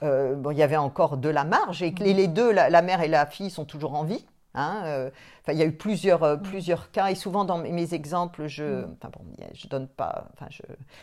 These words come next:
Speaker 1: bref.
Speaker 2: Oui, c'est très
Speaker 1: Euh,
Speaker 2: pratique, c'est-à-dire
Speaker 1: euh,
Speaker 2: que c'est
Speaker 1: ouais.
Speaker 2: très empreint
Speaker 1: Euh,
Speaker 2: de la
Speaker 1: et, et
Speaker 2: réalité.
Speaker 1: donc, euh, et en fait, euh, depuis, c'est pour ça que je, j'ai, j'ai mis l'exemple dans le bouquin, euh, le, la personne m'a dit,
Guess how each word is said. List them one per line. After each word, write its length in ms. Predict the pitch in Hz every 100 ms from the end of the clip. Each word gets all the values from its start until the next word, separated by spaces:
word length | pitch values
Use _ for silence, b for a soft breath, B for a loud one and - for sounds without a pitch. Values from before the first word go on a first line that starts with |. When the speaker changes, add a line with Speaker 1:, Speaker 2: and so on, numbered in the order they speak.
| -
Speaker 1:
bref. 260 | 180 214 - 220
Speaker 2:
Oui, 140 | 226
c'est 160 | 220 180
très 140 | 226
Speaker 1:
Euh, 20 |
Speaker 2:
pratique, 480 | - 185 - 240 -
c'est-à-dire 260 | 156 180 190
Speaker 1:
euh, 20 |
Speaker 2:
que 40 |
c'est 80 | -
Speaker 1:
ouais. 140 | 196 208
Speaker 2:
très 160 | 196
empreint 300 | 185 180 208
Speaker 1:
Euh, 20 |
Speaker 2:
de 120 | 214 185
la 40 | 226
Speaker 1:
et, 20 |
et 20 |
Speaker 2:
réalité. 220 | 233 190 233
Speaker 1:
donc, 260 | 269 196
euh, 140 | 233 220
et 140 | 240 208
en 100 | 196
fait, 560 | - 359 587 - - -
euh, 320 | 196 185 180
depuis, 480 | 156 214 - - 302 494
c'est 60 |
pour 100 | -
ça 160 | 208 320
que 80 | -
je, 220 | 220 185
j'ai, 220 | 180 190
j'ai 100 | 170
mis 140 | 196 190
l'exemple 300 | 185 196 175
dans 100 | 160
le 60 |
bouquin, 260 | 151 - 330 508 B B - 220
euh, 80 | 196
le, 180 | 185
la 120 | 180 -
personne 360 | 196 - 254
m'a 140 | 208 170
dit, 240 | 165 302